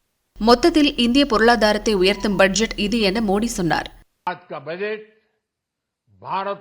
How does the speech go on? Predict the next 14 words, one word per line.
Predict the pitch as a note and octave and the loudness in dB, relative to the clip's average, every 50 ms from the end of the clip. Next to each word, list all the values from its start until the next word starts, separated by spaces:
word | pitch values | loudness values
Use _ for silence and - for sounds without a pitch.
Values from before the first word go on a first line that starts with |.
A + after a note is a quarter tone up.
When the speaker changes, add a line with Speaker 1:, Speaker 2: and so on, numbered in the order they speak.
| - - | -12 -16
Speaker 2:
को | F#3 E3+ D3 D3+ | -16 -16 -16 -16
दुनिया | F3 F#3 F#3+ G3+ G3+ G3+ F#3+ E3 - | -16 -14 -12 -10 -10 -10 -10 -12 -16
की | D#3+ D3 A2+ F2 _ _ _ _ _ _ _ _ _ _ _ _ _ _ _ _ _ _ _ _ _ _ _ - | -20 -20 -20 -20 _ _ _ _ _ _ _ _ _ _ _ _ _ _ _ _ _ _ _ _ _ _ _ -14
तीसरी | B3 C4 C4+ C#4 - - - B3+ B3+ C4 C4 C4 C4 C4 A3 - _ _ - | -12 -12 -12 -12 -14 -16 -18 -16 -14 -12 -12 -12 -12 -14 -16 -20 _ _ -12
सबसे | A3+ A#3+ A#3 - _ - A#3 A#3+ A#3 A#3 A3 F3+ D#3+ F#3 | -12 -12 -12 -16 _ -8 -4 -2 -2 -2 -4 -6 -12 -12
बड़ी | G3+ G#3 G#3+ A3+ A3 A3 - E3 F#3 G3 | -12 -10 -12 -14 -14 -16 -14 -12 -10 -10
आर्थिक | F#3+ - _ - A3 G3+ G#3+ _ _ - | -10 -12 _ -18 -20 -20 -20 _ _ -14
ताकत | F#3+ G3+ G3+ E3 A3 G3+ E3+ E3+ | -14 -14 -12 -14 -16 -16 -14 -14
बनाने | F3+ E3+ F3 F3 F3 F3+ F3+ D#3+ D3 | -12 -12 -10 -12 -12 -14 -16 -18 -18
के | D3+ B2+ G#2 _ _ _ _ _ _ _ _ _ _ _ _ _ _ _ _ _ _ _ _ _ _ _ _ _ _ _ _ _ _ _ _ _ - | -20 -20 -20 _ _ _ _ _ _ _ _ _ _ _ _ _ _ _ _ _ _ _ _ _ _ _ _ _ _ _ _ _ _ _ _ _ -10
उस | A#3 B3 A#3+ - - B3+ | -10 -10 -10 -10 -14 -10
पूरी | D4 D#4+ E4+ E4+ E4 E4+ - | -8 -6 -6 -6 -8 -8 -8
प्रक्रिया | C#4+ C4+ G3+ F#3+ C4 D4 D4+ D4 C#4 B3 F3 | -10 -10 -10 -8 -10 -10 -8 -10 -10 -12 -16
में | A#2 F#2+ | -20 -20